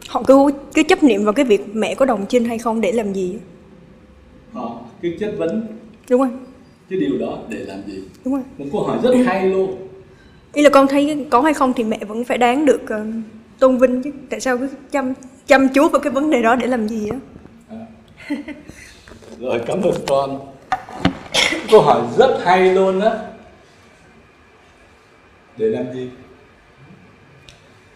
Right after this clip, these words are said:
Speaker 2: Con nhớ ai cũng muốn mình đúng để đả phá một cái gì đó, hoặc là để, nó có hai cách mà người ta chăm chú vô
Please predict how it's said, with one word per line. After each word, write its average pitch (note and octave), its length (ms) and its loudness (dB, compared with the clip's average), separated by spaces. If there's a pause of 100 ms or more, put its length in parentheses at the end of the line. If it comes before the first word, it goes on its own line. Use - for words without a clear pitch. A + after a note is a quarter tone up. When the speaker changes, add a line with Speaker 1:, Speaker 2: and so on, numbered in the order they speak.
(840)
Speaker 2:
Con B2 240 -14
nhớ C3 200 -10 (540)
ai C3 220 -16 (120)
cũng C3 80 -18 (160)
muốn C#3 100 -16 (100)
mình B2 140 -14 (120)
đúng - 140 -16 (1900)
để G#2+ 180 -16
đả G2 340 -14
phá - 320 -14
một - 80 -16 (100)
cái - 100 -20
gì - 220 -20
đó, - 80 -20 (1120)
hoặc G#2+ 280 -10
là A#2 260 -12 (500)
để, - 520 -6 (960)
nó D3 160 -8
có F#3+ 80 -2
hai D#3+ 300 0
cách G#3 140 -4 (540)
mà A2+ 200 -12
người G2+ 160 -12
ta C3 80 -8 (340)
chăm D#3 120 -12 (180)
chú D#3 60 -10 (100)
vô D3 180 -2